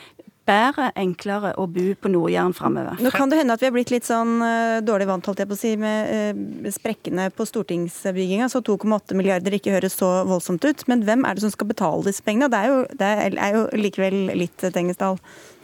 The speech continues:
Speaker 1: Jo, men det er sånn at vi har fått en ramme for Bypakke Nord-Jæren, og den rammen er vedtatt av Stortinget.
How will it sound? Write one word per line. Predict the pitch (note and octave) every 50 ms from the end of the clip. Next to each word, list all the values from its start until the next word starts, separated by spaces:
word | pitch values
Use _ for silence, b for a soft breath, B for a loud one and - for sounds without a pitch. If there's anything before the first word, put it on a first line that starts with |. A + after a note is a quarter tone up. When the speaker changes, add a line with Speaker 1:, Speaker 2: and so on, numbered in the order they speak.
| B B B B B B B
Speaker 1:
Jo, | - A3 G#3 G#3
men | A3+ A#3+ A#3+ A#3 - -
det | - A3 - B3+
er | C4 C4+ C4
sånn | - - A3 G#3 G3+ G3 -
at | G#3 G#3
vi | - A#3 A#3 A#3+ B3+
har | A#3+ A3 G#3+ G#3 G#3 - -
fått | - - A3+ -
en | A3+ A3 G#3 G#3 -
ramme | - F#3+ F3+ F3 F3 E3 F#3+ G3+ G#3 - - - -
for | - - F#3 F3+ F3+
Bypakke | - - F#3 F#3 G#3+ - - F#3 F3 - - - F3+ F3+
Nord-Jæren, | F3+ F3+ E3+ E3+ F3+ F#3 F3+ F3+ F3 F3 - B B B B B B
og | B G#3
den | G#3+ A3+ C4 C#4
rammen | B3 A3 G3+ G3 G3+ G#3+ A3 G#3+ -
er | G3 G3
vedtatt | F3+ F#3+ F#3+ G#3+ - - G#3 G#3 -
av | - F#3+ G3 G3
Stortinget. | - - G3+ E3 E3 - G3 G3 G3 F#3 F3 F#3+